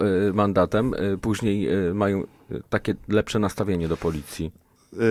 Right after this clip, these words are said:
Speaker 2: to jest tak, że jeśli dzieci mają odpowiednią, odpowiednią wiedzę, to w przyszłości mamy naje-, nadzieję, że, e,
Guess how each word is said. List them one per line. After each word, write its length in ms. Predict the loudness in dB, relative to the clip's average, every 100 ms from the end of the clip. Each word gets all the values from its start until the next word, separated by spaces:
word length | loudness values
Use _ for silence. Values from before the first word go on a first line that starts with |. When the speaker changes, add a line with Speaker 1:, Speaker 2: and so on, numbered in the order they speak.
| 4 4 0 -4 _ _ 0
Speaker 2:
to 100 | 2
jest 180 | 2
tak, 140 | 2 2
że 120 | 4
jeśli 480 | 4 4 2 2 0
dzieci 280 | 0 2 2
mają 220 | 4 4
odpowiednią, 580 | 4 4 4 4 4 2
odpowiednią 460 | 2 4 4 4
wiedzę, 360 | 4 4 4 2
to 120 | 2
w 40 |
przyszłości 640 | -2 0 2 2 2 2 4
mamy 220 | 4 4
naje-, 300 | 6 6 4 2
nadzieję, 380 | 0 2 4 4
że, 320 | 4 4 2 -2 -16 -20
e, 20 | -8